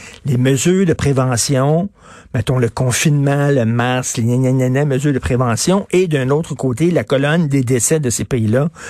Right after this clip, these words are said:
Bon, le là, ils ont, ils ont tout traité ces données-là. Et ce qui ressort, c'est que plus, plus un, plus un, un État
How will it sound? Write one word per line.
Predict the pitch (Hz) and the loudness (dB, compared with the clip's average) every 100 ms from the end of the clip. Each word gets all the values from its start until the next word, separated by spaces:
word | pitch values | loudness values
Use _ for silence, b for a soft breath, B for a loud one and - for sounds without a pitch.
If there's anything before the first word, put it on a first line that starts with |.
| B B | B B
Bon, | 123 | -2
le | 110 104 381 440 466 466 - 311 269 269 - 453 440 453 - 269 247 - B B B - | -2 0 0 0 0 -2 -2 0 0 0 -2 0 0 -2 -2 -2 -2 -6 B B B 0
là, | 165 | 2
ils | |
ont, | 151 139 | 2 0
ils | 160 | 0
ont | 131 | 0
tout | 233 | -4
traité | - - 170 - 214 | -4 -2 0 0 0
ces | 151 | 0
données-là. | 135 131 123 127 208 240 - - _ _ _ _ - _ - - - B B B B | 0 2 2 2 0 -2 -20 -20 _ _ _ _ -20 _ -20 -16 -16 B B B B
Et | 170 185 | 2 2
ce | - 247 | 0 -2
qui | - 269 | 0 0
ressort, | 202 160 - 202 190 110 - - _ b b b b b b | 2 2 2 0 -2 -4 -10 -16 _ b b b b b b
c'est | - - - 156 | -8 -6 -2 -2
que | - 160 139 139 _ _ - | 0 0 2 -2 _ _ -4
plus, | - 269 339 320 202 196 - | 0 2 2 2 0 -4 -2
plus | 254 285 - | 0 0 0
un, | 151 143 - | 0 0 -2
plus | - 247 262 160 | 0 0 0 0
un, | 147 143 | 0 0
un | 156 143 143 | 0 2 2
État | 165 - 190 | 0 0 -2